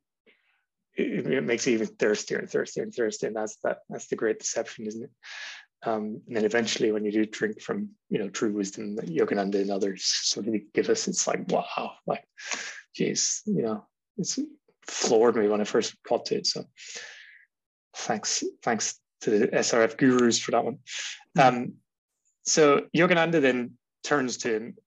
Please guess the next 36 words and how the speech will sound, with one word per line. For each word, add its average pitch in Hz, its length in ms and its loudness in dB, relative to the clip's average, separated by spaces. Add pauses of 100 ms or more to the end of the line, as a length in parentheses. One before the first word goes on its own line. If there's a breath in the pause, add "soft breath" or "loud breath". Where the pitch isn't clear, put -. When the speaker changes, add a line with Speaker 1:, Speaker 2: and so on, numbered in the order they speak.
Speaker 1:
uh, 110 280 0
and, 113 260 -8 (160)
you 127 80 -6
know, 113 80 -4
after - 580 -4 (360)
this - 200 -6
great, 113 360 -2 (140)
um, 107 440 -4 (560 loud breath)
sort - 200 -12
of 95 40 -4
speech - 380 -2
that - 120 -2
he - 60 -6
gave, 107 200 -2
and 110 80 -6
he 104 60 -8
said, 104 300 -4
you - 80 -6
know, 104 100 -4
"You 107 180 -6
speak - 460 -4
with 107 240 -2
conviction, 107 680 -6
sir," - 400 -6 (640 loud breath)
to 131 100 0
Yogananda. 104 680 2 (600 soft breath)
I 113 120 -2
presume 127 460 2
that's 110 460 0
really, 104 360 2
you - 60 -2
know, 104 140 -4
hi-, 101 80 -2 (280)
his 104 320 -4 (140)
agreeance - 540 0
with, - 240 -8